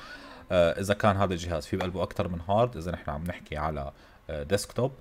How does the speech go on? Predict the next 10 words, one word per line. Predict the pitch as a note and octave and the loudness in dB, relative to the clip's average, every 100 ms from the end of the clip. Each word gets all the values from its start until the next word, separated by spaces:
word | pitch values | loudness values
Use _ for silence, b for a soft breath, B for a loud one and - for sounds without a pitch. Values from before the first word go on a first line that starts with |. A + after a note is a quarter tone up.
| - - - - | -20 -20 -20 -8
انه | F2 E2 - | -4 -2 0
افصل، | B2+ - F2 D2 - - | 0 2 0 0 -4 -10
آه، | E2 - | -4 -4
اطفي | - F#2 | 0 0
الجهاز | D#2+ E2+ E2 | 0 -4 -4
كلياته، | F2 D#2+ E2+ G2+ C#3 D3 - A2 | -6 -4 -2 0 -2 -6 -2 -2
افصل | - - E2 | -2 -2 -2
ال-، | D2+ D2 D2 | -2 -6 -6
الهارد | D2 D2+ E2 F#2 D2 | -6 -6 2 4 4
الثاني، | D2 - F#2+ G#2+ D3+ | -2 0 0 0 -6